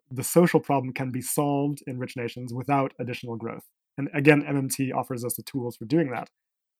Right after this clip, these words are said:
Public job guarantee, shorter working week, expanded public services, et cetera. If we can establish the principle of a social guarantee, then I think we're on strong footing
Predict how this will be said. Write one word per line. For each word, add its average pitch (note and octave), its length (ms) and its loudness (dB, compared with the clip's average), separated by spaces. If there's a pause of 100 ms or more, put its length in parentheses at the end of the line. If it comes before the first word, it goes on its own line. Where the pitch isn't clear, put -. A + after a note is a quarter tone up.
(120)
Public C#3 240 4
job C3 180 0
guarantee, B2+ 520 -2
shorter B2+ 280 -2
working B2+ 340 -4
week, B2+ 280 -4 (500)
expanded C3 500 0
public A#2+ 240 -4
services, A#2 400 -4
et A2+ 40 -8
cetera. B2 340 2 (580)
If F#3+ 220 8
we A#3 80 8
can F#3+ 160 6
establish - 800 2 (100)
the C#3 80 0
principle C#3+ 460 2
of A#2+ 80 -4
a B2 60 -6
social C3 320 -2
guarantee, A#2+ 640 -4 (560)
then D3+ 340 6
I E3+ 80 6
think D3+ 240 0
we're C#3 160 2
on B2 100 -4
strong F3 480 2
footing - 380 -6